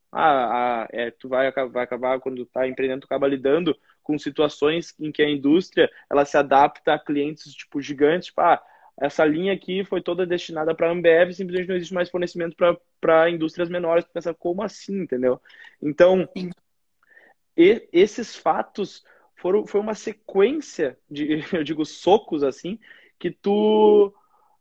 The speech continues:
Speaker 1: ah, a todo momento tu era posto à prova. Essa é a única certeza. A todo momento tu era posto à prova.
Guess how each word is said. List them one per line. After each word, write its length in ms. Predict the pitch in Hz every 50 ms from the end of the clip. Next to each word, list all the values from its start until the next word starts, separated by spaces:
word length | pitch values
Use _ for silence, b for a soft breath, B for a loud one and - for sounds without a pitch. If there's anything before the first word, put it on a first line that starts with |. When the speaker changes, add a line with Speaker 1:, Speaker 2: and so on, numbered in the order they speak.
| _ -
Speaker 1:
ah, 340 | - 180 175 175 175 180 180
a 40 |
todo 280 | 185 - - 220 220 254
momento 380 | 247 240 214 208 214 208 220 196
tu 100 | - 220
era 160 | 214 208 214
posto 320 | 208 - 208 208 208 -
à 40 | 220
prova. 500 | 196 - 196 180 165 147 127 123 117 - _ _ _ _ _ _ _ _ _
Essa 260 | - 139 147 - 175
é 20 |
a 20 | 165
única 240 | 165 175 - 190 190
certeza. 440 | - 202 180 - - 147 139 143
A 40 | 131
todo 300 | - _ 156 165 170 185
momento 300 | 185 185 180 175 175 - _
tu 60 | -
era 140 | 180 170 175
posto 260 | 175 170 170 170 -
à 60 | 180
prova. 480 | - - 170 143 143 139 123 117 110 113